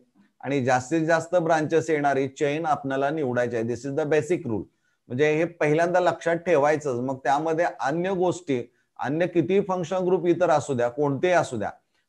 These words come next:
पण पहिल्यांदा काय करायचं आहे तर मॅक्झिमम कार्बन ॲटम, सलग कार्बन ॲटम सरळ चेन मध्ये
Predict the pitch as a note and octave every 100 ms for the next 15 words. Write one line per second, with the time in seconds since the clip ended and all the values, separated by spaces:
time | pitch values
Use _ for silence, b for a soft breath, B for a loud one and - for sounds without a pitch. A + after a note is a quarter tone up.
0 | - C3 C3 - C3+ C3+ D#3 F3 F#3 F3+
1 | F3 E3+ E3+ E3 D3+ D3+ C3 B2+ D3+ D3
2 | C3+ B2+ A2+ C#3 E3 F3+ F3+ E3+ D3+ D3+
3 | D3+ C#3 - B2+ C3+ - C3 C#3+ E3 -
4 | D#3 D3 D3 C#3+ A#2 A#2 B2+ C3 B2+ C3
5 | D3+ D3 C#3 B2+ A2 G2 A2